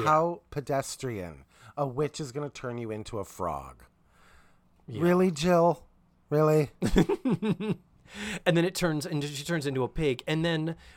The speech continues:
Speaker 2: the, they ha-, she s-, they send her to the library to go and find the spell to undo it.
Speaker 1: Yeah.
Speaker 2: And that's, again, I'm like, "There's not some type of a manual override that the instructors can do. There's not," it, it's like, you couldn't just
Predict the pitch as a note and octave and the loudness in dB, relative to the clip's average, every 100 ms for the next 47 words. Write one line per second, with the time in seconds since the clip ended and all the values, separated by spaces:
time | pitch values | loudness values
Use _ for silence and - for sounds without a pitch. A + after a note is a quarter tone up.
0 | _ F3+ F3+ D#3+ E3 D3 D#3+ D#3 - D3 | _ -12 -10 -6 -4 -4 -6 -8 -8 -8
1 | - D3+ C#3+ - E3+ E3+ D3 C3+ B2+ B2+ | -4 -4 -4 -4 -4 -4 -6 -4 -4 -4
2 | F3 C3 G2 G2+ A#2+ B2+ A#2+ A2+ A2 - | -6 -6 -8 -8 -6 -4 -4 -6 -10 -6
3 | C3+ A#2+ A#2 A2 A2 - A#2+ G#2+ G#2+ - | -6 -6 -8 -10 -12 -10 -8 -8 -8 -8
4 | B2 G#2+ G2 - G3+ E3+ E2 - - F#2+ | -6 -6 -8 -6 -4 -4 -8 -14 -12 -10
5 | D#2 C#2 _ _ _ _ _ _ _ D#3 | -10 -14 _ _ _ _ _ _ _ -8
6 | C3+ C#3+ C#3+ D3+ D#3 - - D3 E3+ D3 | -6 -8 -8 -8 -8 -10 -8 -8 -6 -6
7 | B2+ B2+ B2 A#2+ - - - - - C3+ | -4 -6 -6 -10 -20 -20 -18 -18 -16 -16
8 | - B3 D4 - D4+ - C#4+ C#4 C4+ B3 | -12 -12 -10 -12 -12 -10 -10 -8 -10 -10
9 | A#3 A3+ A#3 A3+ A3 G3 G#3 G#3+ G#3+ G#3+ | -10 -12 -10 -8 -6 -4 -4 -6 -8 -6
10 | A3+ A3 F#3+ F#3 E3 - E3+ - F3 - | -8 -8 -8 -6 -6 -4 -6 -6 -10 -6
11 | F3 E3 C3 F#3 G3 G3 F3 E3 D3+ E3+ | -6 -6 -4 -2 -2 -4 -4 -6 -4 -4
12 | E3 - - - - - - - - F3 | -4 -6 -20 -20 -20 -20 -20 -8 -6 -2
13 | E3+ - E3 C#3+ C3+ B2+ F3+ F#3 D#3+ | -2 0 0 0 -6 -2 0 2 -2